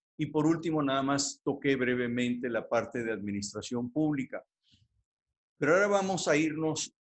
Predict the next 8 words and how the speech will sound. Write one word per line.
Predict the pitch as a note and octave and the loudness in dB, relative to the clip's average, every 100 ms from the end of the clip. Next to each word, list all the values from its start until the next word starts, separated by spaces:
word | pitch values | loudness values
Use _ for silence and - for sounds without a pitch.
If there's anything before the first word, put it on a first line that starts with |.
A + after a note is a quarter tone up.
| _ | _
del | B2+ B2+ C#3+ | -4 0 0
otro | D3 C3+ C3+ | 0 -2 2
lado | C3+ B2+ A2+ A2 A2+ _ _ _ _ _ _ - | 4 4 2 -2 -8 _ _ _ _ _ _ -4
y | C#3 C3 C3 - - | 0 2 2 -2 -8
les | C#3+ C3+ B2 | -4 -2 0
voy | E3+ F#3 | 2 2
a | - | 2
pasar | D#3 - D3 C3+ C3 C3+ | 0 0 0 2 0 -4